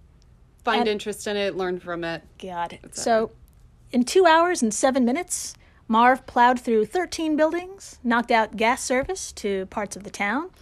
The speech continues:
Speaker 2: He actually shot at gigantic propane tanks,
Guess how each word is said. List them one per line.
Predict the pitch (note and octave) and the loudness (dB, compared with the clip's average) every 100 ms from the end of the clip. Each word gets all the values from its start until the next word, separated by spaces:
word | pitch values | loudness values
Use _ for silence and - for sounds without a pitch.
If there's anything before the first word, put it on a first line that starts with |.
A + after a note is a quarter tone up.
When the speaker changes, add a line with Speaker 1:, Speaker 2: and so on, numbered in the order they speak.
| - - - - - _ - | -20 -20 -20 -20 -20 _ 2
Speaker 2:
He | F#4+ | 4
actually | G4 - A4 | 4 4 2
shot | - - C#4+ C#4+ | 2 4 4 2
at | A3 | 0
gigantic | A#3+ A3+ G3 A3+ C4 D4+ - | 0 0 0 0 0 -2 -2
propane | A#3 A3+ A#3 D#4+ | -2 0 -2 -2
tanks, | E4 G4 G#4 - - | -2 -6 -8 -10 -12